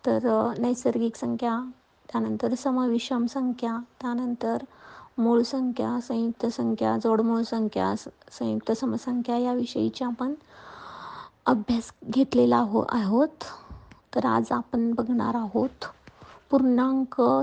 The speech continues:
संख्या, अपूर्णांक संख्या, त्यानंतर त्रिकोणी संख्या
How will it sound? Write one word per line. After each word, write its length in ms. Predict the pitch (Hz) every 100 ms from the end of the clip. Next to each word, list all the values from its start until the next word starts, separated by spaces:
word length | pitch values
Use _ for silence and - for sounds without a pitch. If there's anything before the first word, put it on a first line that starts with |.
| 254
संख्या, 560 | 277 247 233 - 240 233 -
अपूर्णांक 720 | 233 - 233 226 214 247 247
संख्या, 720 | 233 269 240 220 - 233 220 247 - - - _
त्यानंतर 460 | 226 226 226 220 233 226
त्रिकोणी 500 | 254 247 247 254 254
संख्या 600 | 254 247 220 247 240